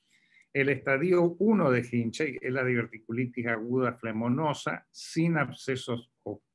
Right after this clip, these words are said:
pequeños abscesos peridiverticulares. El estadio dos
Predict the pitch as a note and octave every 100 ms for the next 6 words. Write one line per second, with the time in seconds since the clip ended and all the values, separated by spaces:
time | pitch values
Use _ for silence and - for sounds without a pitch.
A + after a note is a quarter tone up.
0 | _ _ - G#2+ C3 C3+ C3 A2 G2+ -
1 | A#2 A#2 G#2+ - B2 A#2+ A2+ G#2+ G2 G2+
2 | A2+ C3 D3 F#2+ - _ _ _ _ _
3 | - _ _ _ - B2+ B2+ B2+ B2 D3
4 | D#3 C#3 F3+ F3+